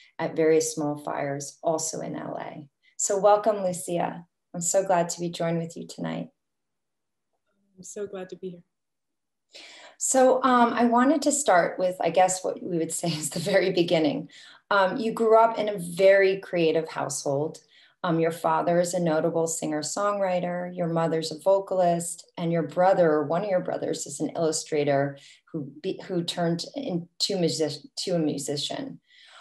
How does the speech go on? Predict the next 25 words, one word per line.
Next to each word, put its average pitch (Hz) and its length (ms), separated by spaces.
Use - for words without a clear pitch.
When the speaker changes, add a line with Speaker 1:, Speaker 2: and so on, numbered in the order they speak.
Speaker 1:
When 262 420
did 247 320
you 214 480
discover 196 480
that 175 140
you 202 180
wanted 156 380
to - 100
be 156 120
a 151 60
visual 170 320
artist? - 640
Speaker 2:
Um, 247 340
I'd 233 160
say 294 220
that, 208 380
that 190 240
with 214 140
all 220 260
that, 175 440
around 165 360
me 151 200
at 131 120
home, 165 600
um, 160 500